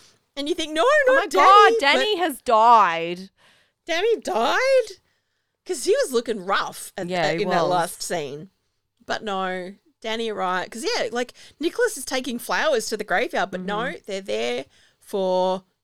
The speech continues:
Speaker 1: Danny's mum.
Speaker 2: Mm-hmm.
Speaker 1: And Danny is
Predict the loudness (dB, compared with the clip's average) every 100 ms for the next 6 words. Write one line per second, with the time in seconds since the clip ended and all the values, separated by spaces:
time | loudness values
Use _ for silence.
0 | _ -8 -8 -8 -8 -8 -8 -12 -18 _
1 | _ -16 -14 -14 -14 -16 _ _ _ _
2 | _ _ -14 -12 -12 -6 -6 -4 -4 -6